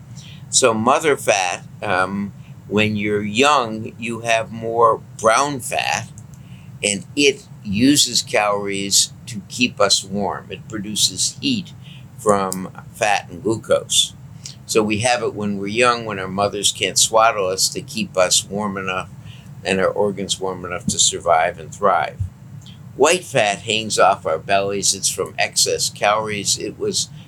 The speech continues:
used as a storage mechanism during famines so that we could survive. But of course, if we have it for long term, it causes non-alcoholic fatty liver disease. It rots out your liver,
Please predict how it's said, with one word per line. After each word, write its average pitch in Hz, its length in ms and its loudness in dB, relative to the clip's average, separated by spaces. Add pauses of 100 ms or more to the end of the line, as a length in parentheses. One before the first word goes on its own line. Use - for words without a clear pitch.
(100)
used 117 360 2
as 92 100 -6
a 104 120 -4
storage 147 680 4
mechanism 98 640 -2
during 95 320 -4
famines 113 880 -2 (360)
so 113 260 4
that 104 160 -2
we 110 160 -10
could 104 180 -4
survive. 104 800 2 (380)
But 127 180 4
of - 160 -2
course, 123 540 0 (220)
if 107 200 -8
we 107 140 -2
have 123 260 0
it 113 160 -2
for 101 220 -6
long 110 320 -4
term, 120 640 -2
it 107 220 -2
causes 110 760 0 (340)
non-alcoholic 101 920 0
fatty 95 340 0
liver 110 240 -4
disease. 101 480 -4
It 92 160 -8
rots 104 340 0
out 95 220 2
your 92 120 -8
liver, 92 420 -4